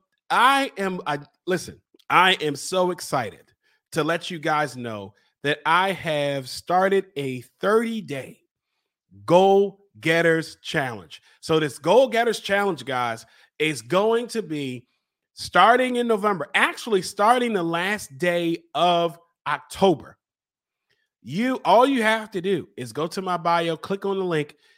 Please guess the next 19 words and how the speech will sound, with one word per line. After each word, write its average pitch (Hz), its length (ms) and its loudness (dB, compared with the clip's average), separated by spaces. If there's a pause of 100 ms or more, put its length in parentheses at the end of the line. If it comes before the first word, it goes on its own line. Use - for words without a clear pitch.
(140)
and 143 140 -4
if 123 140 -10
you 240 260 -2
wanna 240 240 0
be 180 260 -6
a 170 60 -2
part 131 560 -10 (380)
of 135 160 -6
a 123 80 -12
community 185 640 -8
of 208 120 -8
people 143 500 -6 (220)
that 135 240 -8
for 131 140 -6
thirty 208 680 -2
straight 180 520 -4 (200)
days, 113 540 -4 (300)
we 190 600 0
are 165 400 6